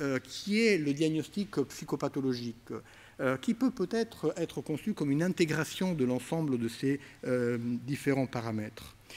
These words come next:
Je prends un autre exemple pour que le dialogue soit plus simple, le modèle de la dépression, euh, et l'inscription et la compréhension de la dépression dans le cadre du développement de la personnalité.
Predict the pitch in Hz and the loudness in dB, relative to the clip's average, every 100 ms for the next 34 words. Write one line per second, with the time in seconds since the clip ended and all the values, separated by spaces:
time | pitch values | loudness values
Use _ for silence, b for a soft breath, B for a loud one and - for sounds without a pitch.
0 | B B 139 196 - 269 262 190 202 202 | B B 2 2 6 6 8 6 4 2
1 | 175 131 135 156 196 151 113 135 - 143 | -2 2 2 2 2 -2 -2 -4 0 4
2 | 131 127 123 135 143 156 131 120 - 143 | 6 4 2 2 4 4 2 0 0 0
3 | - 127 - 170 240 247 147 120 B B | 0 -6 -4 2 2 4 4 2 B B
4 | - 147 156 170 180 226 202 147 143 156 | 0 6 6 6 6 6 6 6 6 4
5 | 139 139 - 131 - 147 208 B B - | 4 2 0 -2 0 2 0 B B -2
6 | 143 139 - 170 190 175 - 180 - 202 | 4 4 6 6 6 4 0 -2 -2 0
7 | 185 165 143 143 - 254 - 190 156 180 | 2 4 4 4 4 4 4 2 2 2
8 | 147 127 123 117 123 - 190 214 147 127 | 4 4 4 0 -4 -2 0 2 4 4
9 | 123 180 175 135 123 143 151 147 165 147 | 4 2 2 -2 0 2 2 0 0 0
10 | 123 127 - 123 120 110 117 | 0 -2 -4 -2 -2 -4 -8